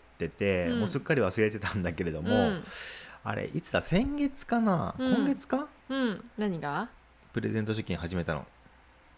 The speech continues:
Speaker 2: こん-、今月。
Speaker 1: 今月か。
Speaker 2: うん。
Speaker 1: 今月からプレゼント貯金を始めたんですね。
Speaker 2: うん。
Speaker 1: で、まあ、もしかしたらね、あの、プレゼント貯金って何？っ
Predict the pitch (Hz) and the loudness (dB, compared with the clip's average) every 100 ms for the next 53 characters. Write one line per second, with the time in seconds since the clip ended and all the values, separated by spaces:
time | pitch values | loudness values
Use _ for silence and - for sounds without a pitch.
0 | - - - 208 - - - - - - | -20 -8 -2 -2 -2 -14 -20 -20 -20 -20
1 | - - - - - - - - 233 220 | -20 -20 -20 -20 -20 -20 -20 2 6 6
2 | 208 185 185 - 180 185 175 - 143 95 | 4 2 -2 0 0 2 2 2 2 2
3 | 208 196 135 180 - - - 185 190 185 | 2 0 -2 -8 -18 -12 -4 -2 0 0
4 | 180 - - - 175 175 - 147 151 147 | 0 -2 -8 -2 2 2 2 0 2 2
5 | 147 143 151 147 113 90 90 107 82 76 | 0 0 0 -2 0 2 4 4 4 0
6 | 113 110 113 104 113 90 76 76 87 208 | -4 0 0 2 0 0 -4 -4 -2 2
7 | 220 196 143 - - - - - - - | 2 2 -4 -12 -20 -20 -20 -20 -20 -20
8 | - - 104 113 135 247 - 170 113 98 | -20 -8 -2 0 0 0 2 0 2 0
9 | 98 104 - 95 92 - - 135 156 151 | 0 -2 -4 -6 -4 -8 -4 0 0 0
10 | 165 165 143 92 85 85 107 | 0 2 0 2 0 2 4